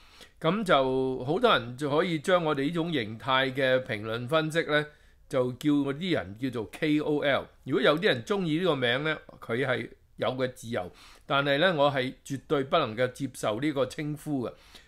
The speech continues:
呢個 Key Opinion Leader 呢樣嘢呢，其實係來自大陸，我哋可以叫做匪語。佢表面上係英文，實質唔係英文。呢一個詞呢，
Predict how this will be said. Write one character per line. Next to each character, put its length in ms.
呢 100
個 100
Key 320
Opinion 840
Leader 360
呢 80
樣 160
嘢 200
呢， 120
其 240
實 240
係 120
來 100
自 240
大 200
陸， 280
我 160
哋 140
可 80
以 60
叫 160
做 160
匪 300
語。 360
佢 60
表 240
面 180
上 220
係 100
英 180
文， 200
實 220
質 140
唔 100
係 100
英 240
文。 180
呢 200
一 120
個 160
詞 420
呢， 180